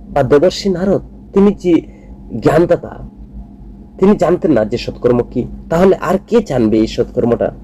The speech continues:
তো যখন তিনি কার কাছ থেকে উত্তর পাননি, তখন দেবর্ষি নারদ জ্ঞান বৈরাগ্যকে পুনর্জীবিত করার উপায় খুঁজে বের করার জন্য তিনি বদ্রীনাথে গিয়ে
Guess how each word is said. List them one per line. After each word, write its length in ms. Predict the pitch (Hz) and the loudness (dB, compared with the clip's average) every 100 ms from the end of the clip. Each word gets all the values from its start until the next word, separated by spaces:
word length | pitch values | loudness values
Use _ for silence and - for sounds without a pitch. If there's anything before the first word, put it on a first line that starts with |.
| - - - - - | -20 -20 -20 -20 -8
তো 80 | 123 | 0
যখন 280 | 185 226 214 | 2 2 0
তিনি 200 | 208 208 | 0 0
কার 180 | 185 | 0
কাছ 260 | 180 180 - | -4 -4 -2
থেকে 180 | 190 165 | 0 2
উত্তর 340 | 151 - 202 - | 0 0 -2 0
পাননি, 340 | 127 104 82 - - - - - | 0 2 0 -6 -14 -20 -20 -2
তখন 300 | 135 135 120 - - - | 0 4 2 0 -12 0
দেবর্ষি 400 | 120 123 - 120 | 2 2 -2 0
নারদ 320 | 117 120 110 - - - - - - 110 107 | 4 4 0 -6 -20 -20 -20 -20 -18 -10 0
জ্ঞান 300 | 135 185 202 | 2 4 2
বৈরাগ্যকে 600 | 143 131 117 131 139 131 | 2 0 0 -4 -4 -2
পুনর্জীবিত 520 | 123 117 113 110 - | 2 0 0 -4 -2
করার 260 | 120 113 | 2 2
উপায় 380 | 110 123 - 185 | 0 -2 -2 -2
খুঁজে 240 | - 135 127 | 0 0 2
বের 180 | 120 | 0
করার 300 | 113 117 113 | 0 0 0
জন্য 300 | 110 117 107 - - - - | 0 2 0 0 -12 -20 -2
তিনি 240 | 135 127 - - | 2 2 0 0
বদ্রীনাথে 840 | 147 135 135 175 139 - 107 98 - - - 110 | 0 -2 -2 0 0 0 -2 -2 -6 -20 -10 -6
গিয়ে 300 | 110 123 107 | 2 4 4